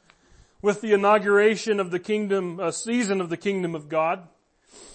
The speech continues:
I say season because one might argue that the birth, life, death, resurrection, ascension,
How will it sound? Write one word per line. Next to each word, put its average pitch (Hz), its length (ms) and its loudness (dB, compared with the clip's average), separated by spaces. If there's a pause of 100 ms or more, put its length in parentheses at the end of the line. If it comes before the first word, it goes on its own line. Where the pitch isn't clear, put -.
(140)
I 196 40 2
say 220 320 0
season 208 600 2
because 202 360 2
one 220 240 2
might 214 180 4
argue 202 360 4
that 196 220 4
the 196 100 0
birth, 196 420 2
life, 202 420 0
death, 202 300 4
resurrection, 196 600 0
ascension, 196 600 -4